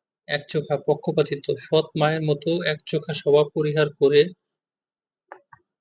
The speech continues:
বাড়ির সবাইকে আপন করতে শেখো।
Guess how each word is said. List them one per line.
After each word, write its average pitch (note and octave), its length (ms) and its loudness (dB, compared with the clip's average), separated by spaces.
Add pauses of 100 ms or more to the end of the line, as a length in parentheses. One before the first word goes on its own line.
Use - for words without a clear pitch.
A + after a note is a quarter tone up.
(220)
বাড়ির D3 280 2
সবাইকে D3+ 500 2
আপন D3+ 260 2
করতে D3+ 360 2
শেখো। C#3+ 520 0